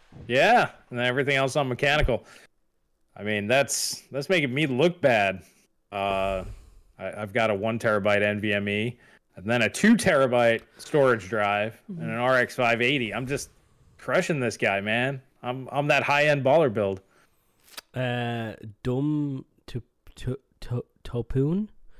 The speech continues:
Speaker 2: says, "Will two thousand dollar seventy-nine fifty X T A M D G P U have sixty-four gigabytes of ram?" No.
Speaker 1: I doubt it.
Speaker 2: It will have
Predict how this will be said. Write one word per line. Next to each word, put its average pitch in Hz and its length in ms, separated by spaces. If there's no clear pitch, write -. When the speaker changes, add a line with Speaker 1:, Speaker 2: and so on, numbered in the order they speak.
Speaker 2:
says, 120 400
"Will 127 380
two - 180
thousand 117 640
dollar 107 720
seventy-nine 117 680
fifty 107 400
X 107 340
T 113 560
A 113 140
M 110 100
D 113 160
G 110 200
P 107 160
U 110 180
have 104 360
sixty-four 110 600
gigabytes 98 420
of 98 100
ram?" 123 480
No. 92 560
Speaker 1:
I 104 120
doubt 87 320
it. 95 140
Speaker 2:
It 117 160
will 123 160
have 110 520